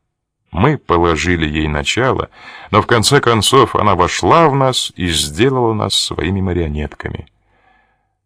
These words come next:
Она сожгла многое в нас, и она будет продолжать изымать это из нас до тех пор, пока не заставит переродиться. Бороться с этим бесполезно. Нельзя оглядываться назад, это лишь опечалит и оставит горечь в сердце.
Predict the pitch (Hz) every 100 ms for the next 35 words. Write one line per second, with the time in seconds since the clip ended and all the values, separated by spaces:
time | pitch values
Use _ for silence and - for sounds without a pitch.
0 | _ - 127 - 107 95 85 98 110 85
1 | 131 165 - 76 76 73 - - - -
2 | - - - 80 87 95 90 90 - 85
3 | 87 82 101 - - - 87 87 90 107
4 | 123 - 87 - 78 73 - 85 76 82
5 | 82 73 76 - 85 - - 110 87 _
6 | - _ _ _ _ - - - 113 120
7 | 101 92 - - 101 95 - - 92 90
8 | 85 85 78 - - 65 71 _ _ _
9 | _ _ - - 147 196 - - - -
10 | 104 92 85 - - 78 80 80 71 73
11 | 71 _ - - - - - 110 117 135
12 | 147 139 131 127 - 123 117 123 107 -
13 | - 95 98 90 90 - 87 - - 107
14 | 123 120 98 90 - 101 98 92 85 80
15 | 76 76 - - 76 - - 76